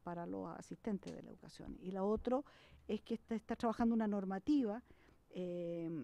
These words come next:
que, que, que establezca, eh, mm, condiciones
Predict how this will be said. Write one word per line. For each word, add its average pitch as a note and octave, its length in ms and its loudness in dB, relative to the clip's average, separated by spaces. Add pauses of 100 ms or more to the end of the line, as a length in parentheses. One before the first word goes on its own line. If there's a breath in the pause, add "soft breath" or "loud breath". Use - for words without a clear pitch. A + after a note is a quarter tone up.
(420)
que, F#3+ 320 -4
que, F3+ 680 -2
que F#3+ 80 -2
establezca, A#3+ 720 2 (400 soft breath)
eh, - 100 -10 (220)
mm, F3+ 360 0 (440)
condiciones C4+ 840 10